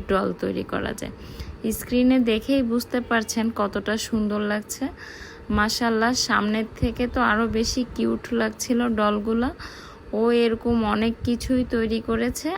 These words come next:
আর এগুলো সবগুলোই আমি ভিডিও নিয়েছি তার রিকোয়েস্টের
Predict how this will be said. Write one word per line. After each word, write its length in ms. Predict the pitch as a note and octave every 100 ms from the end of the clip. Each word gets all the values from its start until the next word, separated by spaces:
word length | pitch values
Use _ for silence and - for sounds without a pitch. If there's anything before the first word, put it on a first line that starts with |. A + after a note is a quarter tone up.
| -
আর 180 | G3+ G3+
এগুলো 400 | E2 G3 G#3 A3
সবগুলোই 760 | A3+ - G#3 G3 G3+ A#3 A#3 B3 C4
আমি 220 | A3 G#3+
ভিডিও 380 | G3 F#3 F3+ F#3
নিয়েছি 480 | F#3 F#3 F#3+ F#3+ - C4 - - - - -
তার 180 | F#3 F3+
রিকোয়েস্টের 680 | F3+ F3+ F3+ F#3 - F#3